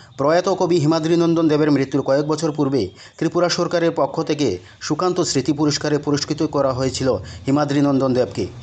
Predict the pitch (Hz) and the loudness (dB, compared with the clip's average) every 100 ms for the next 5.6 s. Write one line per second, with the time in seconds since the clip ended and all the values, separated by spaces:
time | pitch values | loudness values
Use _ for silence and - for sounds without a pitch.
0 | - - - 160 170 190 202 196 170 147 | -16 -16 -6 2 4 4 2 0 0 2
1 | 160 160 170 170 165 160 131 127 110 - | 0 0 0 2 2 2 2 2 0 -4
2 | 139 151 165 170 170 165 143 117 123 135 | 0 2 2 0 -2 -2 -2 -2 0 -2
3 | 151 151 147 127 123 107 123 139 165 170 | 0 2 2 0 -2 -2 -2 -2 -2 -2
4 | 156 151 156 131 117 120 123 131 156 147 | 0 0 2 0 0 -2 -2 0 0 0
5 | - 139 131 123 113 90 | -2 -4 -4 -2 -2 -2